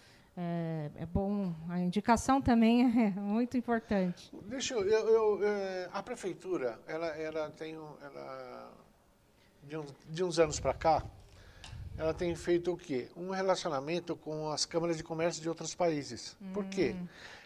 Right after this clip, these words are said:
Speaker 2: Quando a empresa quer se instalar no Brasil, o que que ela faz? Ela vai nas câmaras de comércio e fala assim, "Quero me instalar no Brasil." E aí,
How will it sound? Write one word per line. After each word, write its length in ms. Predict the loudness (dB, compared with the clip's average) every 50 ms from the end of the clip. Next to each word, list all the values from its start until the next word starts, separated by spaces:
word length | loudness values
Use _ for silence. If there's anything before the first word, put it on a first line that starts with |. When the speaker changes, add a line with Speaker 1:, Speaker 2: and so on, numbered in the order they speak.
| -6 0
Speaker 2:
Quando 180 | 2 4 8 8
a 60 | 6
empresa 420 | 6 6 8 10 10 10 8 6
quer 480 | 4 4 6 6 8 8 6 4 0 -4 -20 -20 -20 -20 _ _
se 200 | -14 -8 -6 -4
instalar 480 | -4 -2 2 2 2 4 4 2 2 2
no 80 | 2 2
Brasil, 420 | 2 2 2 0 0 0 0 0
o 60 | 0
que 160 | -2 -6 -6
que 80 | 0 4
ela 140 | 4 4 4
faz? 360 | 4 2 0 0 0 -2 -4 0
Ela 160 | 2 4 6
vai 120 | 6 4 4
nas 200 | 4 2 0 0
câmaras 280 | 0 0 0 0 -2
de 80 | -2 -4
comércio 540 | -4 -6 -2 0 2 2 0 0 -2 -10 -12 -14 _ _ _ _ _ _ -20 -20 -20 -20 -20 -20 -20 -20 -20 _ _ -20 -20 -20 -20 -20 -12 -6
e 100 | -4 -2
fala 220 | 2 4 4 4 4
assim, 260 | 6 4 4 2 0 -6 -16 -20 -20 -20 -2 6
"Quero 200 | 8 8 8 8
me 60 | 6
instalar 380 | 0 2 4 4 6 6 6 4
no 80 | 2 0
Brasil." 420 | 0 0 0 0 -2 -6 -8 -8 -12 -20 -20 -20 -20 -20 -20 -20 -20 _ -20 -20 -20 -20 -20 -20 -20 _ _ _ _ _ _ _ _ _ _ _
E 120 | -2 2 6
aí, 480 | 8 8 8 6 4 2 0 0 -4